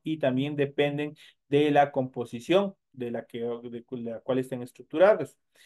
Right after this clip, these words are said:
de la estructura de las enzimas y también de las, eh, de la especificidad que tienen por el sustrato. En este tipo, eh, vemos representado el mecanismo de acción, por ejemplo, de una enzima.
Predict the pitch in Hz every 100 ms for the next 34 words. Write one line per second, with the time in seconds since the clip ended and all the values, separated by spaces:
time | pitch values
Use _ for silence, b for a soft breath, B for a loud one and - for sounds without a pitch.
0 | b _ 139 135 139 - 131 - 147 143
1 | 131 127 131 139 220 214 180 175 - -
2 | 180 151 135 135 143 135 127 131 127 -
3 | 139 123 123 123 - 127 127 127 123 131
4 | 127 160 151 143 - b b _ - 214
5 | - 147 147 156 - 135 151 _ 135 123
6 | 117 131 - 185 196 208 - - _ _
7 | _ _ 127 135 147 143 135 135 131 151
8 | 151 135 131 127 127 151 143 127 135 -
9 | 135 131 135 135 127 131 127 139 143 127
10 | 123 - 120 127 131 135 127 117 113 -
11 | 156 160 _ _ - 123 - 135 135 139
12 | 117 113 123 127 - - 120 113 - 208
13 | 202 135